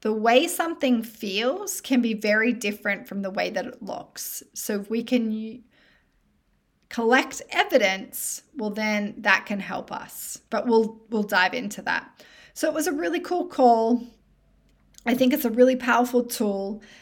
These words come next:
And I wanted to jump on and just record a short podcast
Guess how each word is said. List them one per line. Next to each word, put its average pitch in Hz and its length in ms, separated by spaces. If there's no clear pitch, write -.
And 233 160
I 226 80
wanted 240 300
to 254 100
jump 233 320
on 202 200
and 208 120
just 214 220
record 196 580
a 202 200
short - 360
podcast - 880